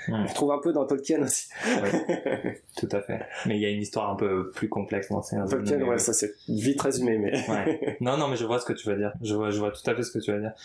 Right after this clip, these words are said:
Speaker 1: Ben, moi, il y a quelque chose, moi, je pense que on peut pas reprocher, en fait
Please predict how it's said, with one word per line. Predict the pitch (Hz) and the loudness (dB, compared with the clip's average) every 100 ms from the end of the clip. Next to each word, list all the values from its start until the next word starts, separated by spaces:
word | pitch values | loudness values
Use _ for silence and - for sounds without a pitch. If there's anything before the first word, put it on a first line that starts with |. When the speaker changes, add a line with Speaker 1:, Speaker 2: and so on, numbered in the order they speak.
| - - | -8 0
Speaker 1:
Ben, | 113 110 - _ _ - - - - - - - - - | 0 0 -4 _ _ -20 -20 -20 -18 -14 -10 -10 -10 -6
moi, | 131 160 | 0 2
il | |
y | 131 | 2
a | |
quelque | - 110 | 0 0
chose, | 135 131 - - - - - 165 - - - - - - - | 2 0 -4 -10 -14 -8 -2 -2 -2 -6 -12 -8 -4 -2 -2
moi, | - 85 117 127 | 0 0 0 0
je | - | -2
pense | 113 - | -2 -2
que | - 117 113 - | 0 2 2 0
on | 113 | -2
peut | 104 107 | -2 0
pas | 127 | 0
reprocher, | 110 107 110 - - 113 - 107 107 - _ _ - - - - - - - - - - | 0 0 0 -2 -2 0 2 2 0 -2 _ _ -20 -18 -16 -12 -10 -12 -14 -18 -12 -8
en | - 110 | -2 0
fait | 117 | -2